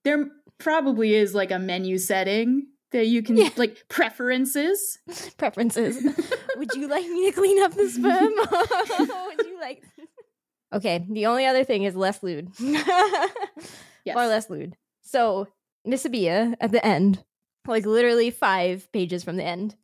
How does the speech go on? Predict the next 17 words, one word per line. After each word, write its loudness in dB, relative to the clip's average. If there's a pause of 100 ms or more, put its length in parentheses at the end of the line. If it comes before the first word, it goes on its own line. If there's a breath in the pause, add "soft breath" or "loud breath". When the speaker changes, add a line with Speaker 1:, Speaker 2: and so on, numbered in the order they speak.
(180)
Speaker 2:
tells 0
Hideki -4 (960)
that -2
the -2
persicoms 0 (800)
were 0
purposely 0
built 2 (160)
to -2
not 2
be 0
bound 2
by 2
the 4
laws 0
of -2
robotics. -4